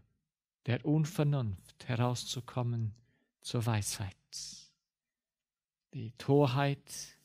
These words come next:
kennt Hochmut. Die Weisheit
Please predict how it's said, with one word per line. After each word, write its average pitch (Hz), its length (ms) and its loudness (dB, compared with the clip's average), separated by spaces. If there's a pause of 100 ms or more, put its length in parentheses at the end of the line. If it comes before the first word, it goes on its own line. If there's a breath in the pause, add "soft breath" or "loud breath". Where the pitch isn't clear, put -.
(1120)
kennt 113 320 -2
Hochmut. - 720 -8 (1300)
Die 110 120 2
Weisheit 120 560 4